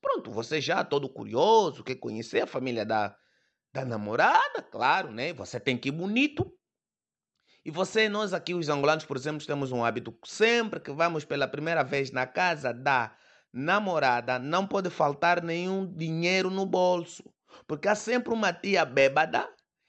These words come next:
e uma chuladora. Yeah, mas porque você tem que se tornar um homem perfeito aos olhos da família dela.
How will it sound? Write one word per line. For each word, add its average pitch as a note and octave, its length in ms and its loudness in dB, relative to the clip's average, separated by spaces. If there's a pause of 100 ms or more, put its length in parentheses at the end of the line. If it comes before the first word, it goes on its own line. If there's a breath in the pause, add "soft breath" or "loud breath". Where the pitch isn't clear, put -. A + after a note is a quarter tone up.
e D#3+ 80 -2
uma G#3+ 220 0
chuladora. D3 1000 0 (680)
Yeah, - 160 -2
mas A2+ 140 -8
porque B2+ 240 -4
você D#3 240 0
tem G#3+ 140 -2
que - 80 -8
se F3+ 80 -8
tornar F#3 360 0
um G3+ 80 2
homem G3+ 280 2
perfeito G3+ 680 -2
aos F#3 340 -2
olhos A3 280 0
da F#3+ 120 0
família G#3+ 500 -4
dela. G3 540 -2